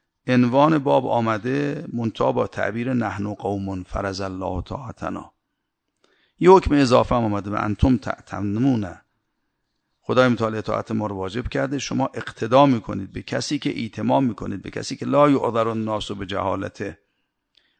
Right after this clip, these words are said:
اونایی که امام رو نمی‌شناسن در مقام امامت و به عنوان مفترض الطاعه نمی‌شناسن، اونا معذور نیستن در اینکه امامو نشناختن.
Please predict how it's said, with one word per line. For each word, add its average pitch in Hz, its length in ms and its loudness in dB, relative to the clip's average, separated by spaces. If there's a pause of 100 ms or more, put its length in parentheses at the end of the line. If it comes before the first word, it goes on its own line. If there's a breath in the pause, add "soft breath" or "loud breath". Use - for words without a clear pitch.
اونایی 139 240 6
که 127 160 0
امام 110 260 -2
رو 104 80 -6
نمی‌شناسن 101 600 -8
در 98 140 -10
مقام 98 440 -8
امامت 101 680 0 (1080)
و 107 120 -4
به 104 140 -2
عنوان 101 300 -2
مفترض 98 460 -4
الطاعه 98 340 -4
نمی‌شناسن، 98 540 -4
اونا 135 240 4
معذور 131 640 4
نیستن 147 380 2
در 107 120 -4
اینکه 104 280 -6
امامو 95 280 -10
نشناختن. - 560 -16